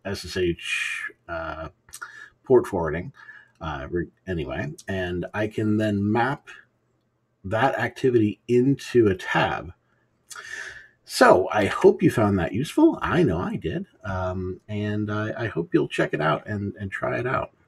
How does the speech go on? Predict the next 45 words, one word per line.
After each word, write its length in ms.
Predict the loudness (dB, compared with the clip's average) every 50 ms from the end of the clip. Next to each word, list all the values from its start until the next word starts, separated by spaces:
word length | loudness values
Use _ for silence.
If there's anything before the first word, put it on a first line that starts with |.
| _
Let 140 | -6 0 2
me 80 | 4 6
know 160 | 6 6 4
if 80 | 4
it 100 | 2 2
works 160 | 0 0 -4 -2
for 140 | 2 4
you. 220 | 6 6 6 4 2
If 80 | 2
you 80 | 4 6
have 140 | 6 8 8
any 120 | 8 6
other 160 | 6 4 2
tricks, 640 | 0 0 2 2 2 2 0 -6 -14 -14 -12 -12 -10 -4
uh, 320 | -4 -4 -2 -2 -2 -2 -2
if 260 | -2 -4 -6 -8 -4
you're 140 | 0 0 0
using 200 | 0 0 0 0
Open 380 | 0 0 0 0 -2 -2 0
V 140 | -2 -4 -4
P 180 | -4 -2 0 2
N 160 | 2 4 2
or 60 | 2
something 340 | 2 2 0 0 2 2 0
and 100 | 0 0
you 60 | 0
have 260 | 0 -2 -2 -2 -2
a, 160 | -2 -2 -4 -4 -8 -18 -18 -18 -20 -16 _ -8
a 60 | -4
quick 260 | 2 2 2 2 2
script 380 | -8 0 2 2 2 2 0 -2
to 200 | 0 0 0 -2 -8 -20 _ _ _
hit, 260 | 2 2 2 2 0 -8 -4
you 80 | -2 -2
know, 120 | -2 -2
Rise 280 | 0 0 0 2 2 2
Up 140 | 0 2
V 140 | 4 2 2
P 180 | 4 2 -2 -2
N 300 | 0 -2 -4 -4 -4 -4
or 80 | -6
Proton 500 | -6 -4 -2 -2 -2 0 -2 -2 0 0
V 120 | 0 0 -2
P 200 | -2 0 -2 0
N 240 | 0 0 -2 -2